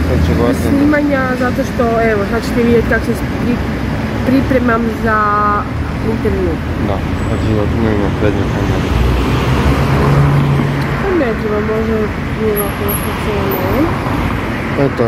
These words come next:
Speaker 1: da s-, i sami vidite kako se Gordana priprema. Ja ću vam okrenut, e, prednju kameru da vi uživo to vidite i kako će ona to odraditi. Eto,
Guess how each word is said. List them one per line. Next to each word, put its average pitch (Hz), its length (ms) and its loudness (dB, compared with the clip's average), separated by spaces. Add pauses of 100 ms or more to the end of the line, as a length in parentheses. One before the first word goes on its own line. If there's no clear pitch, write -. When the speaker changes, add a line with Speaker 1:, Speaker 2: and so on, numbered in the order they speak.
(360)
Speaker 1:
da 123 60 0
s-, 139 240 -4 (100)
i 120 160 0
sami 143 300 2
vidite 127 460 2
kako 127 220 -2
se 127 120 -2
Gordana 117 380 0 (120)
priprema. 143 440 4
Ja 139 200 4
ću 139 140 -2
vam 135 120 2
okrenut, 135 480 2
e, - 180 -4 (1200)
prednju 135 400 2
kameru 131 320 2
da 110 140 0
vi 123 280 4 (160)
uživo 131 580 4 (100)
to 131 120 4
vidite 120 500 0
i 120 180 -2 (100)
kako 123 360 0 (160)
će 127 80 0
ona 120 200 2 (140)
to 120 260 2
odraditi. 107 800 2 (720)
Eto, 120 340 2